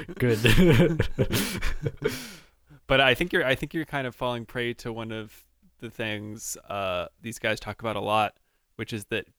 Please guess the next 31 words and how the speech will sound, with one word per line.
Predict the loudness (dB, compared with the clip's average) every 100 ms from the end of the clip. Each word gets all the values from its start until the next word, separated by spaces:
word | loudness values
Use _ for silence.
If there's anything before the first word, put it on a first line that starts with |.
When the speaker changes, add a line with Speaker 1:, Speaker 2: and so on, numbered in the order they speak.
| _
Speaker 2:
people | -10 -8 -6 -4 -2 0
like | -2 -2
us | -4 -4 -10
who | -6
are | -4 -4 -6 -12 _ -8
relatively | -4 -4 -6 -6 -4 -4
liberal | -6 -4 -4 -2 -4 -8 _ _ _ _ _
have | -14 -8 -6 -6 -8
a | -10
hard | -10 -10 -8 -8 -10
time | -8 -6 -6 -8 -14 _ _ _ _
understanding | -10 -8 -8 -6 -6 -4 -6 -8 -8
that | -6 -6 -6 _ _ -4
there's, | -4 -4 -12 _ _ _ _
like, | -10 -10 -10 -12
so | -4 -2
many | -2 -4
people | -6 -6 -6
who | -6 -8 -8
literally | -4 -2 -2 -4 -6 -8 -8
believe | -8 -6 -8 -8 -12 -16 _ _ _ _ _ _ -12
in | -10
the |
Bible | -4 -2 -2 -6
and, |
like, | -8 -10
literally | -6 -4 -4 -4 -6
take | -10 -8
it, | -6 -8 _ -12
you | -8
know, | -6 -6